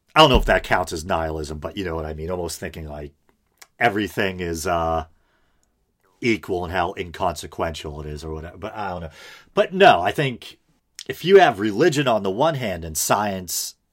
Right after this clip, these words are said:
I mean, if you have a religious-based worldview on the one hand and a scientific worldview on the other,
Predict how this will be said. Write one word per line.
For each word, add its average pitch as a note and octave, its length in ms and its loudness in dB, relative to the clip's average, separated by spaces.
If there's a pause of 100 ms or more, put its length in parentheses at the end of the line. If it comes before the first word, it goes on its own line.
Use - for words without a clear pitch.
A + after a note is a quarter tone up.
(120)
I A#2 40 -4
mean, A#2 140 -2
if - 100 -12
you F#3+ 120 10
have C3 100 4
a A#2 40 4
religious-based A2 800 2
worldview F2+ 440 -2
on E2+ 80 -6
the F#2 80 -4
one B2 180 -2
hand F2 240 -6
and E2 60 -6
a D#2+ 40 -8
scientific A2 840 -6 (840)
worldview F2+ 520 0
on D#2+ 120 -6
the F#2 180 -2
other, D#2 340 0